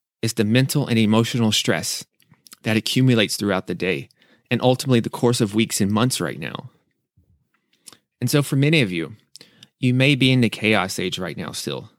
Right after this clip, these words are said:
where things are still difficult to see beyond the personal well-being, the financial safety of the business, or maybe the financial safety of your personal well-being.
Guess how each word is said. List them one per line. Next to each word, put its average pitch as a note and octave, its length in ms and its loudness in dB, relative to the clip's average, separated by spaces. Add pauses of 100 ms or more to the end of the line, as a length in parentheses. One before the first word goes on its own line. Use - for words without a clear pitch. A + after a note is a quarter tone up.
where F#2 120 -12
things A#2 360 2
are A#2 40 0
still A#2+ 220 2
difficult A#2 460 2
to B2 100 -2
see B2 480 0 (160)
beyond A2+ 380 2
the A2+ 60 0
personal A#2 440 0
well-being, G2 460 2
the G2+ 80 -2
financial G#2 440 -2
safety G#2+ 560 0 (460)
of G#2+ 240 0
the - 80 -2
business, G#2+ 580 0
or G#2+ 80 -4
maybe A2 460 0 (800)
the A#2+ 80 4
financial A2 400 2
safety G#2 540 0 (260)
of G#2 300 -4
your G#2 100 0
personal G#2+ 440 -4
well-being. F#2+ 520 -2